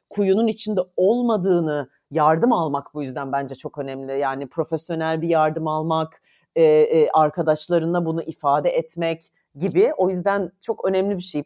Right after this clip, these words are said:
Senin hep söylediğin gibi paylaştıkça herkesin aynı yerlerden geçtiğini görmek çok büyük bir rahatlık.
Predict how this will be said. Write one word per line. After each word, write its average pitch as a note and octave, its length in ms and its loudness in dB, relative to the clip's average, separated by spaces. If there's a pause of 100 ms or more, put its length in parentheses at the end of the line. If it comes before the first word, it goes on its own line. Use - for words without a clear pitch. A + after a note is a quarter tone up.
(140)
Senin F3 380 -4
hep G3+ 200 -4
söylediğin F3 520 0
gibi E3 160 -4
paylaştıkça G3+ 840 0
herkesin A3+ 500 2
aynı G3 500 -2 (300)
yerlerden F3+ 560 6
geçtiğini F#3 500 -4
görmek F3 420 0
çok - 240 -10
büyük D3+ 180 -10
bir D#3+ 60 0
rahatlık. - 580 -4